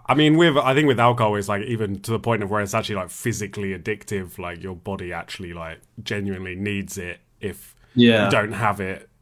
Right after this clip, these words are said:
Speaker 1: Like, and that's the,
Speaker 2: Mm-hmm.
Speaker 1: you know, you can get, I mean, that's, that's the crazy thing about booze, to be honest with you. I know, we're about to get on, like, a proper, like, soapbox rant about, like,
Speaker 2: <laughs>
Speaker 1: alcohol, but it is so ridiculous that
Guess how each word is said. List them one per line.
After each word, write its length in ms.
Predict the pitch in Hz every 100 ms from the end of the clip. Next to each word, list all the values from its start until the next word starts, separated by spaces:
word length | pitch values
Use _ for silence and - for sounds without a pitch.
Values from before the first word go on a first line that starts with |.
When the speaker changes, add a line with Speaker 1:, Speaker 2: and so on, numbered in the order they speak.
| -
Speaker 1:
Like, 240 | 92 87
and 80 | 101
that's 220 | 104 95
the, 100 | 127
Speaker 2:
Mm-hmm. 240 | 123 120 117
Speaker 1:
you 100 | 123
know, 80 | 90
you 180 | 123
can 160 | 139 131
get, 240 | 123 101 69 98 - - -
I 60 | 151
mean, 100 | 247
that's, 160 | 226
that's 200 | - 214
the 80 | 160
crazy 320 | - 151 120
thing 180 | 120 135
about 300 | 110 107 101
booze, 260 | 117 113 101
to 60 | 110
be 120 | 113
honest 260 | 117 104 104
with 140 | 95
you. 240 | 80 87 90
I 60 |
know, 320 | 120 135 110 127
we're 100 | 139
about 180 | 147 135
to 80 |
get 80 | 123
on, 120 | 127 110
like, 160 | 110
a 40 | 101
proper, 240 | 127 117
like, 220 | 101 98
soapbox 500 | - 127 117 113 98
rant 340 | 98 110 107 95
about, 360 | 110 104 101 101
like, 360 | 113 135 147 156 139 -
Speaker 2:
<laughs> 300 | - - _
Speaker 1:
alcohol, 560 | 127 143 123 123 107 95
but 100 | 143
it 60 |
is 140 | 180 165
so 140 | 185
ridiculous 800 | 170 143 127 147 120 104 101 -
that 340 | - 107 104